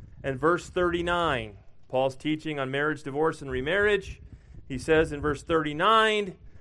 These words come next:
"A wife is bound as long as her husband lives." In other words, she's bound to the marriage as long as her husband lives. "But if her husband is dead,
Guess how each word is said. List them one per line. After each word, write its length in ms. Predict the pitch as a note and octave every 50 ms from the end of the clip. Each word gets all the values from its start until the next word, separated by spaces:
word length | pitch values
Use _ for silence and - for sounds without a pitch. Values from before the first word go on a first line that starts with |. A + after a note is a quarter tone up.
| - - -
"A 100 | B2 C3
wife 460 | C3 C3 D3 E3 F3 F#3 F#3+ F#3 -
is 220 | D#3 D#3 D3 C3+ C3
bound 520 | C3+ D#3+ E3 F3+ G3 G3+ G#3 G#3 G#3 F#3+
as 160 | F3+ D#3 C#3
long 300 | D3 D3+ D#3+ F3 F3+ F3+
as 140 | E3 C#3+ -
her 140 | D#3 D3+ C3+
husband 500 | C3+ E3 E3+ E3 C#3 D3 D3+ C#3+ C#3+ C#3
lives." 560 | D3+ F3+ G3+ A3 A3+ A#3 A#3+ G#3+ - - C#3
In 80 | C3 C3+
other 140 | C3+ C3+ D3
words, 180 | D#3+ D#3 -
she's 180 | - D#3+ C3 A#2+
bound 360 | A#2 C3+ C3+ D3 E3 F3 F3
to 60 | F3
the 80 | D#3 D#3+
marriage 360 | D#3 D#3+ E3 F#3 G3 F#3 D#3
as 100 | C#3+ B2+
long 240 | C#3 D3 D3+ D3+ D3
as 80 | C3+
her 140 | C3+ C#3 C3
husband 320 | C#3+ D3 C3+ B2+ C3+ C3+ C#3
lives. 400 | E3 F#3+ G3 G3 F#3 - - - - - - - - - _ _ _ C3+
"But 220 | C#3+ E3 F3+ F#3+
if 160 | F#3 E3+ F3
her 180 | F#3+ F3+ D#3+ D3+
husband 460 | - G3 B3 C4 B3+ A#3 C4 B3+ A#3+
is 100 | G#3 F3+
dead, 500 | F3+ A#3 A#3+ G3 C#3+ A#2+ A2+ A2 G#2+